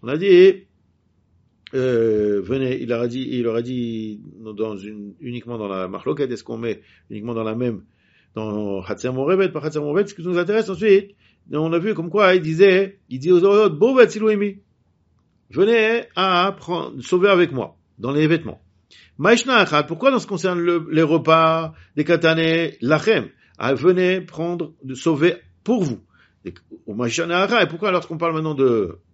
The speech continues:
d'habits, il y a marqué des katanés imi, il y a marqué avec, avec toi, avec moi, pardon.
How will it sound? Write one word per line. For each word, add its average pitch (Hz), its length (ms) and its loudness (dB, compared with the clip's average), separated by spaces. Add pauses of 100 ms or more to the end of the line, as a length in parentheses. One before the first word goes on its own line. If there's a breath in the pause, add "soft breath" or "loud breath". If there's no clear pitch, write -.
(280)
d'habits, 127 480 -2 (180)
il - 40 -6
y 107 40 -2
a 123 40 -2
marqué 202 340 4
des 180 100 2
katanés 202 380 0
imi, 247 180 4
il - 280 -6
y - 40 -10
a - 20 -10
marqué 143 200 -4
avec, 165 400 4
avec 160 260 0
toi, 127 280 -6
avec 117 200 -2
moi, 120 120 -4
pardon. 107 260 -6